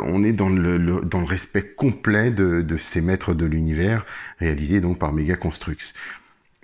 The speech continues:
Et on voit ici qu'il y a déjà une, une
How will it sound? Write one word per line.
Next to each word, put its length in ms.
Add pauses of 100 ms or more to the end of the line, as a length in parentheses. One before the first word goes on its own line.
(140)
Et 240
on 100
voit 220
ici 480
qu'il 240
y 60
a 140
déjà 280
une, 380 (680)
une 180